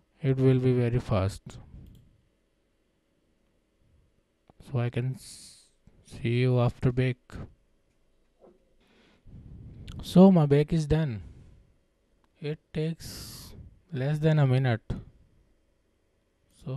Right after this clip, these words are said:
let's preview it. Sorry.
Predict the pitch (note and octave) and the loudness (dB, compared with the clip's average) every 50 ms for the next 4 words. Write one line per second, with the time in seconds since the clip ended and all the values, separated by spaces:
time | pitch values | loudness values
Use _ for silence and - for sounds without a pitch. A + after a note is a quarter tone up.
0 | C#3+ D3 C#3+ C#3 C#3 C#3 C3+ - - - A#2+ B2+ B2+ C3+ C#3 C3 A#2 G#2+ A2 - | -6 -6 -6 -4 -4 -4 -6 -8 -8 -6 -2 -2 0 2 2 2 2 2 0 -4
1 | _ - - - - _ _ _ _ _ _ _ _ _ _ _ _ _ _ _ | _ -10 -12 -12 -12 _ _ _ _ _ _ _ _ _ _ _ _ _ _ _
2 | _ _ _ _ _ _ _ _ _ _ _ _ _ _ _ _ _ _ _ _ | _ _ _ _ _ _ _ _ _ _ _ _ _ _ _ _ _ _ _ _
3 | _ _ _ _ _ _ _ _ _ _ _ _ _ _ _ _ _ _ _ _ | _ _ _ _ _ _ _ _ _ _ _ _ _ _ _ _ _ _ _ _
4 | _ _ _ _ _ _ _ _ _ - - _ _ _ _ C#3+ C3+ A#2+ G#2+ _ | _ _ _ _ _ _ _ _ _ -20 -20 _ _ _ _ -20 -20 -20 -20 _
5 | _ _ _ _ _ _ _ _ _ _ _ _ _ _ _ _ _ _ - - | _ _ _ _ _ _ _ _ _ _ _ _ _ _ _ _ _ _ -18 -18
6 | - - - - C3+ A#2 A2 - | -18 -18 -14 -10 -8 -8 -8 -10